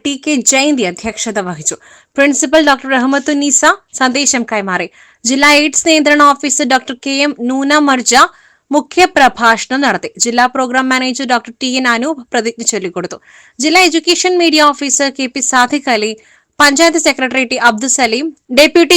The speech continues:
ജില്ലാ എഡ്യൂക്കേഷൻ മീഡിയ ഓഫീസർ ഡി എസ് വിജയകുമാർ, എൻ എസ് എസ് പ്രോഗ്രാം ഓഫീസർ ഡോക്ടർ പി യു സനീഷ്,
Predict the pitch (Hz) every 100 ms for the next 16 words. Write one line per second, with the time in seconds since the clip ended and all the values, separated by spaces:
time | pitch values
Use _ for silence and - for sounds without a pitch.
0 | 269 285 269 247 269 262 - 285 269 254
1 | 262 254 247 247 254 214 202 240 247 247
2 | - 226 254 247 269 247 311 - _ _
3 | 269 285 311 359 320 320 285 285 285 277
4 | 285 294 262 247 262 240 269 262 262 254
5 | 226 233 311 -